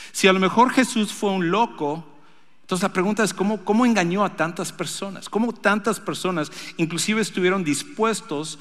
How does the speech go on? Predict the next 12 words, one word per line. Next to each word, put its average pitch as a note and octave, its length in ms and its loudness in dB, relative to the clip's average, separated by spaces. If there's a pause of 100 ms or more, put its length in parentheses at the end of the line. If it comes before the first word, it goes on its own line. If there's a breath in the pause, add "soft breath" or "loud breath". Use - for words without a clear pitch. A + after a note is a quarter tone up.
(200 loud breath)
a C#3+ 120 4
ir G#3 220 4
hasta G#3+ 260 2
su - 160 -4
muerte E3 600 2
siguiendo G3 520 0
a F3 40 4
alguien G3+ 200 0
que F#3+ 100 -2
era G3 80 0
un G#3 120 -2
loco? A3+ 340 -6